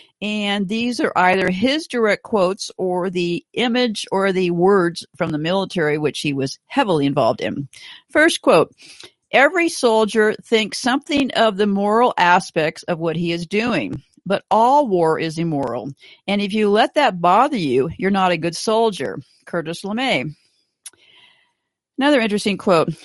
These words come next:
"We should bomb Vietnam back into the Stone Age."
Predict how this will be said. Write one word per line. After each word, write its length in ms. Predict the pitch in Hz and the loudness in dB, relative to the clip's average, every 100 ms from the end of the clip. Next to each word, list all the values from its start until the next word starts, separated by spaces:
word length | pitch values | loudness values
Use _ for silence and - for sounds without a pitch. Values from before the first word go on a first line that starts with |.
| - | -16
"We 220 | - 226 262 | -4 0 2
should 280 | 247 196 | 0 0
bomb 380 | 185 196 220 262 370 - - | 2 4 6 4 0 -6 -4
Vietnam 600 | 220 - 226 202 185 180 | -2 0 0 2 0 2
back 340 | 190 190 208 | 2 2 0
into 220 | - 202 190 | -4 -4 -4
the 100 | 185 | -6
Stone 400 | - 202 214 202 | -4 -2 -2 -2
Age." 420 | 120 101 - | -2 -4 -10